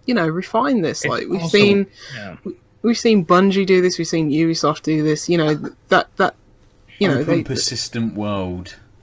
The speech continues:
Speaker 2: Oh,
Speaker 1: or
Speaker 2: yeah, it
Speaker 1: games as service, like, they, they launch
Speaker 3: Yeah.
Speaker 1: in not a great state, and it's like, just bugs like these. I mean, they've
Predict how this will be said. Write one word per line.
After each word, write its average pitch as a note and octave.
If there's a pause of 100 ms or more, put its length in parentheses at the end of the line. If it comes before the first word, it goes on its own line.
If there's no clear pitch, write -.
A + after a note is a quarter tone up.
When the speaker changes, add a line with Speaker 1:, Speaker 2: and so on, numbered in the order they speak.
(220)
Speaker 2:
Oh, B2+
Speaker 1:
or C3+
Speaker 2:
yeah, A#2+
it -
Speaker 1:
games F3
as F#3
service, A3+
like, E3
they, E3
they F#3+
launch G#3
Speaker 3:
Yeah. F#3+
Speaker 1:
in F#3
not F3
a -
great F3+
state, G3
and C#3
it's -
like, E3 (540)
just -
bugs C#4
like G3
these. F#3+
I A#3
mean, B3
they've B3